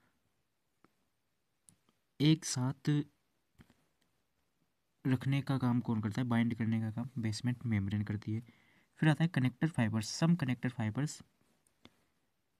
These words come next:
also present these cells। कुछ कनेक्टर फाइबर्स है जो कि इस सेल में प्रेजेंट होते हैं। ठीक है, आगे चलते हैं, function of thyroid gland, कौन कौन से फंक्शन है। पहला हो गया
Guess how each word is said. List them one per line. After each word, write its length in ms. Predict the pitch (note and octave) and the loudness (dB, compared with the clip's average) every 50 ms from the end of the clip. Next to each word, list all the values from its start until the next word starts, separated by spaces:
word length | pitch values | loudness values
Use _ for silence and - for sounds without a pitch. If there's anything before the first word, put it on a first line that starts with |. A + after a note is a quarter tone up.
| _ - | _ -2
also 300 | - A#2+ B2+ B2+ - E3 - - | 2 2 2 2 0 0 0 0
present 280 | A#2+ A#2+ A#2+ A#2+ A#2+ - A2+ | 0 0 0 -2 -2 -4 -4
these 180 | C3+ D3+ F3 - - | -2 -2 -4 -4 -6
cells। 320 | - A#2+ A2 G#2+ A2 - - - - | -6 -6 -4 -4 -6 -8 -14 -16 -8
कुछ 180 | - C#3+ C#3 - | -6 -6 -6 -2
कनेक्टर 340 | - C3 A#2 A#2 A2+ - B2 | -2 0 0 0 -2 -4 -6
फाइबर्स 420 | - A2+ G#2+ G#2+ A#2 B2+ - - | -4 -2 -2 -2 -2 -2 -4 -4
है 160 | C3+ C#3 C#3+ D#3 - - - _ _ _ _ | -4 -4 -4 -4 -8 -14 -20 _ _ _ _
जो 160 | - C3 A#2+ B2 | -4 -2 -2 -2
कि 260 | - - C3+ C#3 - - _ _ _ - | -2 -2 -2 -2 -2 -6 _ _ _ -2
इस 120 | D3+ - | -2 -2
सेल 260 | - - - A#2 A2 | -2 -4 -2 -2 0
में 140 | A2+ B2+ D3 | 0 0 -2
प्रेजेंट 380 | - - A2+ G#2+ A2+ A2 G#2+ A2 | -2 -4 -2 0 0 0 0 -2
होते 220 | G#2 - - G#2 | -4 -6 -4 -4
हैं। 80 | G#2 G2+ - - | -4 -4 -2 -2
ठीक 120 | D#3+ E3+ | -2 -2
है, 80 | F3 - - _ _ _ _ _ _ _ _ _ _ _ _ _ _ _ _ - | -2 -4 -10 _ _ _ _ _ _ _ _ _ _ _ _ _ _ _ _ -6
आगे 220 | A#2+ A#2 A#2 B2+ | -4 -4 -4 -4
चलते 260 | B2+ - A#2+ A2+ - C3 | -4 -4 -6 -4 -4 -6
हैं, 80 | D#3 | -6
function 360 | - - C3 B2+ A#2 D#3+ D3+ | -2 0 0 0 2 2 2
of 100 | D3+ D3 - | 0 0 -2
thyroid 320 | - B2 A2+ A#2 B2+ B2+ A#2+ | -2 0 2 2 2 2 2
gland, 220 | A2+ G#2 G2+ G#2 - - _ _ _ _ _ _ _ _ - | 0 0 0 -2 -6 -10 _ _ _ _ _ _ _ _ -4
कौन 140 | - A#2 A2+ | -2 -2 -2
कौन 120 | A2 A#2+ | -2 -4
से 120 | A2 - A#2 | -6 -6 -6
फंक्शन 340 | - A2 A2 G#2+ C3+ C3 C#3 | -4 -4 -2 -2 -2 -4 -4
है। 60 | D3+ - _ _ _ _ _ _ _ _ _ _ _ _ _ _ _ _ _ _ _ _ _ _ - - - _ _ - - - _ _ _ _ _ _ _ _ _ | -6 -10 _ _ _ _ _ _ _ _ _ _ _ _ _ _ _ _ _ _ _ _ _ _ -20 -20 -20 _ _ -20 -20 -20 _ _ _ _ _ _ _ _ _
पहला 160 | D3+ D3+ D3+ | 4 6 6
हो 80 | D3 C3 | 6 6
गया 180 | B2+ C3+ C#3+ | 4 2 0